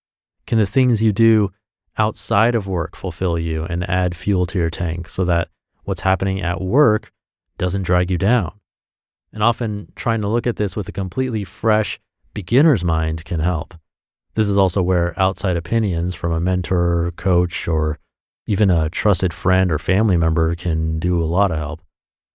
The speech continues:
We get so stuck in our ways and routines that it's often difficult to imagine another scenario. And as the authors mentioned today, journaling, meditation,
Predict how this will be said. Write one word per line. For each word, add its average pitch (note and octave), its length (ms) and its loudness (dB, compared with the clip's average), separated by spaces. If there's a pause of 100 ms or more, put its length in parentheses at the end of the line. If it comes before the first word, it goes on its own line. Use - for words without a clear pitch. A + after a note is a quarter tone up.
(180)
We G#2+ 80 -6
get B2+ 160 2
so - 360 -2
stuck A2+ 380 -2
in A2 100 -2
our F2 140 0
ways F#2+ 400 -2
and F2 200 -2
routines F#2 640 -2 (460)
that G2 60 -10
it's F#2 120 -2
often G#2+ 260 0
difficult G#2 420 -2
to F#2+ 220 -2
imagine G2+ 540 -2
another G#2+ 340 -2
scenario. A2+ 600 -2 (800)
And G2+ 240 -4
as A2 200 2
the A2+ 100 2
authors G#2+ 300 2
mentioned G2+ 360 -4
today, F#2 380 -2 (540)
journaling, A#2 800 0
meditation, A2 1000 -2